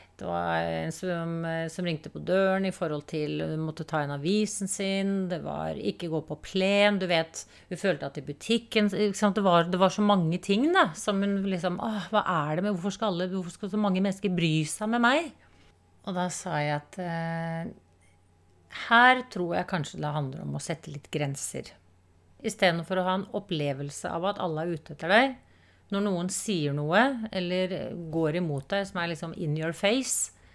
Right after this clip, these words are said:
så må du si, «Dette er ikke greit. Dette får du ikke lov til. Back off.»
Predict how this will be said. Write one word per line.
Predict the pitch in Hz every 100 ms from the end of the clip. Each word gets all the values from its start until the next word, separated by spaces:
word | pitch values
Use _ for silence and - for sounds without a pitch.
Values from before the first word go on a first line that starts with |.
| - -
så | - 185
må | 151
du | 170
si, | - 175 175 - _ _ _ _ _ -
«Dette | 175 - 156
er | -
ikke | 160
greit. | 147 143 - - - - _ -
Dette | 190 185 160
får | 160
du | 147
ikke | 147
lov | 127 -
til. | 147 143 - - _ - - -
Back | 151 165 -
off.» | 143 135